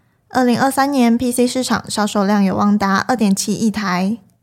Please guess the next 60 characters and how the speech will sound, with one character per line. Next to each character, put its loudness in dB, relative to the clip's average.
第 -4
二 2
季 -4
库 -2
存 0
有 2
机 -2
会 2
达 -2
健 0
康 2
水 -4
位。 -2
四 -8
月 0
十 -8
三 0
号， 0
戴 0
尔 0
表 -10
示， -6
预 0
计 -2
下 0
半 2
年 2
商 -2
用 -2
市 -4
场 -6
恢 -2
复 -8
到 0
疫 0
情 0
前 0
水 -4
平， -2
但 2
需 -2
要 2
关 -2
注 0
第 0
二 2
季 -2
反 -4
弹 0
速 -2
度。 -2
这 0
边 -2
的 0
概 -2
念 2
股 0
有 -2
笔 -8
电、 -4